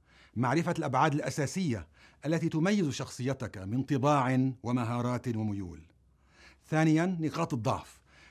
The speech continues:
معرفة العناصر الداخلية عندك التي قد تشكل عائقًا أمام تطورك ورقيك في الحياة وفي العمل. ثالثًا، الفرص،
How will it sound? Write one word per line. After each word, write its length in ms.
معرفة 500
العناصر 420
الداخلية 560
عندك 480
التي 260
قد 160
تشكل 460
عائقًا 560
أمام 240
تطورك 600
ورقيك 680
في 100
الحياة 420
وفي 160
العمل. 300
ثالثًا، 600
الفرص، 720